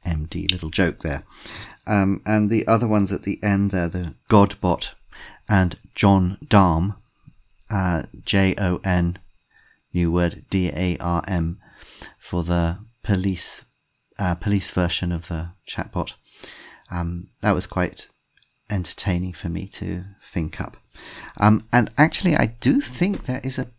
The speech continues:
p-, there's great potential there for both the police and the Catholic Church. I mean, the Catholic Church has this problem with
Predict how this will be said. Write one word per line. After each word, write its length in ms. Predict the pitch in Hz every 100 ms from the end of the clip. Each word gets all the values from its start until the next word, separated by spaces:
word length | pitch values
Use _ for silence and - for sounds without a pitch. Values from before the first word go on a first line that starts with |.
| _
p-, 100 | - 117 - -
there's 220 | 120 113
great 300 | - 175 -
potential 600 | 175 - 185 202 - 104
there 320 | 92 85 78 - _ - - - _
for 140 | -
both 300 | 120 120 113
the 60 | 113
police 420 | 113 101 98 - -
and 220 | 117 113
the 200 | 98 87 -
Catholic 460 | - 92 - -
Church. 480 | - 92 76 - -
I 20 |
mean, 140 | 107 104
the 80 | 98
Catholic 340 | - 117 -
Church 300 | - - -
has 180 | 101 -
this 140 | 104
problem 380 | - 104 - 98
with 180 | 95